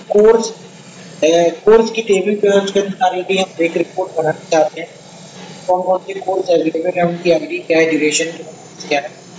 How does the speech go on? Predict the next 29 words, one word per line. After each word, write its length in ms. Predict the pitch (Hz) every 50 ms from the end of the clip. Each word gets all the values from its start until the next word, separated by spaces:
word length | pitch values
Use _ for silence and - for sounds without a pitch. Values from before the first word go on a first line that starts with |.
| - - - - -
इस 60 | 190 190
तरीके 360 | - - 208 208 - 240 233
से 120 | 226 226 226
फील्ड 260 | - 208 208 202 -
हमको 260 | 196 190 - 190 - 170
यहाँ 140 | 165 160 160 -
पर 100 | 170 160
दिखाई 340 | 156 151 - - 156 160 160
देती 280 | 165 175 170 - 185
है। 240 | 180 - - - - - - - - - - - -
इन 140 | - - 233
फील्ड 240 | - 233 226 226 226 -
को 160 | - - 226 226
हम 120 | 226 226 226 - -
ड्रैग 180 | 165 160 165 202
एंड 120 | 208 202
ड्रॉप 260 | 190 196 196 190 -
करते 260 | 196 190 185 190 202 202
हैं 200 | 196 196 208 220 - - - - - - - - -
तो 100 | 208 214 - -
उसके 260 | - - - 233 226
रिकॉर्ड 360 | 190 180 165 175 175 180 185 185 - - -
भी 60 | 208
हमको 240 | 196 196 196 - 202
दिखाई 340 | 196 - - 180 180 190 196
दे 120 | 196 196
जाते 320 | 190 190 185 185 185 190 196
हैं 180 | 196 196 214 214 - - - - - - - - - - 175
और 320 | 175 180 196 208 214 220